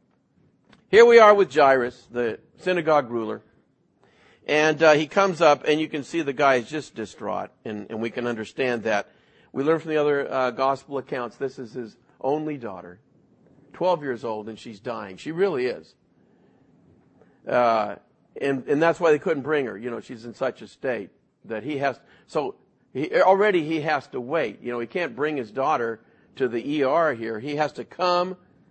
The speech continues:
talk to Jesus, and then bring Jesus back, you know. He probably has been there all night waiting for Jesus to come back across the Sea of Galilee, so he's already probably waited. Certainly he was waiting in the morning. Interesting,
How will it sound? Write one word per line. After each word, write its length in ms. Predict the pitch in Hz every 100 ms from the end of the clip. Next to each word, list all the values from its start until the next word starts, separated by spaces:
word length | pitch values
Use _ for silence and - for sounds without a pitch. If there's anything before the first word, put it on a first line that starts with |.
| _
talk 300 | 196 208 202
to 80 | 131
Jesus, 500 | 110 131 110 120 -
and 180 | 127 147
then 140 | 165
bring 260 | 139 151 131
Jesus 440 | 131 135 117 107
back, 400 | - 107 92 - _ -
you 140 | 120
know. 260 | 120 127 135 _ _ _ _ _ _ _ _ _
He 160 | - 156
probably 640 | - 175 202 208 190 202 190
has 180 | 160
been 240 | 135 160 170
there 160 | 165
all 120 | 160 160
night 260 | 156 170
waiting 240 | 151 165 165
for 140 | 147
Jesus 420 | 123 156 151 151
to 100 | 127
come 240 | - 151 147
back 280 | 147 156
across 540 | 135 - 135 139 147 - _ _ _ _
the 80 | 127
Sea 240 | - 151
of 140 | 143 117
Galilee, 400 | 139 151 147 147
so 180 | 143
he's 120 | 131 131
already 360 | 160 156 123
probably 560 | 110 - 147 135 110 107
waited. 500 | 104 123 107 90 92 _ _
Certainly 360 | - 214 151 147
he 60 |
was 160 | 131 113
waiting 320 | 135 135 127
in 80 | 110
the 60 |
morning. 440 | 104 123 117 95 104 _ _ _ _ _ _ _ _ _ _ _ _ _ _ _ _ _ _ _ _ _ _ _ _ _ _ -
Interesting, 760 | 226 254 233 214 180 160 -